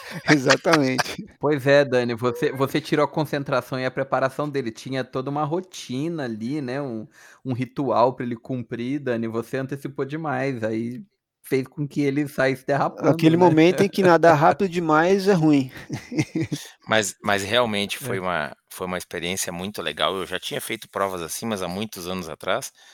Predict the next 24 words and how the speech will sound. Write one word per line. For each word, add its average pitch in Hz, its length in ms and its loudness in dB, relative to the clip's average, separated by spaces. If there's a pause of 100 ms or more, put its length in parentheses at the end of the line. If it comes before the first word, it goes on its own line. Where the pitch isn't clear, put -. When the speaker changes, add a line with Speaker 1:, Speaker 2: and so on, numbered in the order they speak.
(220)
Speaker 3:
na 85 140 -4
época 87 300 -4
que - 60 -14
eu 78 60 -16
trabalhava 82 480 -4
com 82 100 -10
natação 80 560 -6
no 85 100 -10
Brasil, 76 460 -10
isso 85 220 -10
há - 220 -10
vinte 85 280 -12
anos 78 200 -10
atrás. - 400 -12 (220)
E 101 100 -2
realmente 113 400 -2
foi 110 140 -6
muito 104 240 -6
bom, 90 260 -4
assim, 82 200 -8
depois 82 320 -8
que - 80 -8
eu 98 80 -4
nadei, 143 560 -4